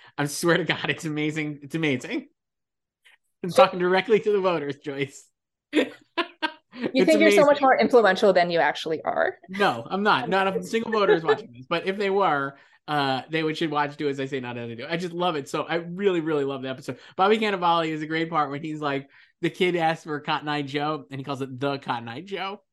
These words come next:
Speaker 1: Bobby
Speaker 2: Yeah.
Speaker 1: Cannavale. Play the
Speaker 2: Drop the
Speaker 1: Cotton Eye
Speaker 2: ball.
Speaker 1: Joe.
Speaker 2: Cleaner.
Speaker 1: He's the fucking D J now. Points at the kid. It's great.
Speaker 2: Yeah, that's, um,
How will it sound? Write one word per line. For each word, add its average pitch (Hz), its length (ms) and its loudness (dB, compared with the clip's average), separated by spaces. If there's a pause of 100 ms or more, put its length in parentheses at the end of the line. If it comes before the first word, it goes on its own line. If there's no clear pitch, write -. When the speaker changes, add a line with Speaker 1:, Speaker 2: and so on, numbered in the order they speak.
(500)
Speaker 1:
Bobby 123 260 -4
Speaker 2:
Yeah. - 160 -4
Speaker 1:
Cannavale. 78 360 -16 (1160)
Play 220 80 2
the - 0 -
Speaker 2:
Drop 208 140 4
the - 60 -8
Speaker 1:
Cotton 180 120 4
Eye - 120 0
Speaker 2:
ball. 139 40 -12 (220)
Speaker 1:
Joe. 107 40 -14
Speaker 2:
Cleaner. 180 460 0 (1300)
Speaker 1:
He's 214 160 -2
the 180 80 -10
fucking 151 300 -2
D 131 120 -2
J 113 220 -6
now. 170 300 -10 (220)
Points 127 220 -8
at 113 80 -18
the 131 60 -16
kid. 139 260 -12 (920)
It's - 120 -20
great. 123 220 -8 (120)
Speaker 2:
Yeah, 233 100 -4 (120)
that's, 185 180 0 (120)
um, 180 460 0